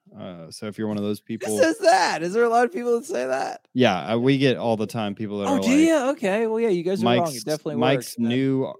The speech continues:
Speaker 1: Mike's, uh, gimmicky R P O offense doesn't work." Um, okay, so
Speaker 2: Gimmicky,
Speaker 1: this is
Speaker 2: though.
Speaker 1: R P O.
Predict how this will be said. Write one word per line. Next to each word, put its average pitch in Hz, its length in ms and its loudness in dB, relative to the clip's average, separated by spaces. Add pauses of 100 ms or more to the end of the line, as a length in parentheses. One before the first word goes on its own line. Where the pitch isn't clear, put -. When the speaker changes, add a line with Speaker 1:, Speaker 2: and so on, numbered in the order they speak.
(120)
Speaker 1:
Mike's, 135 560 -8 (880)
uh, 110 280 -8
gimmicky 123 540 -4
R 117 100 0
P 117 220 -4
O 110 100 -2
offense 104 380 -8
doesn't 95 240 -10
work." 87 280 -12 (200)
Um, 107 220 -2
okay, 92 80 -8
so 139 120 -12 (360)
Speaker 2:
Gimmicky, 123 60 -8
Speaker 1:
this 151 120 0
is 160 40 -10
Speaker 2:
though. 156 100 -2
Speaker 1:
R 120 180 0
P 123 240 -2
O. 120 260 -2